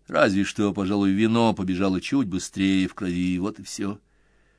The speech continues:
«Что-то никак мои уши не хотят умирать», — сказал я разочарованно. Она покачала головой. «Бесполезно. Видимо, когда нет нужды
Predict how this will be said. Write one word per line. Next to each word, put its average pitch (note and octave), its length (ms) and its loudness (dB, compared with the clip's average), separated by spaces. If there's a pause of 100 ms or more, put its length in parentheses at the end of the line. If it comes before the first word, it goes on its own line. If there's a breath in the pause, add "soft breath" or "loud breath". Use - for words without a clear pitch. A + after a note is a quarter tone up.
(380)
«Что-то - 540 -8
никак F#2+ 440 -2
мои F2+ 320 0
уши G#2 300 -2
не F2+ 100 -2
хотят F#2 420 -6
умирать», — F2+ 600 -6 (640)
сказал F2+ 400 -6
я F2+ 180 -2
разочарованно. F2+ 640 -6 (420)
Она F#2+ 200 -6
покачала G#2 480 -6
головой. G2+ 420 -4 (300 soft breath)
«Бесполезно. G#2+ 760 -2 (1000)
Видимо, C#3+ 560 0
когда F#2 260 -4
нет G#2 320 0
нужды G#3 600 -2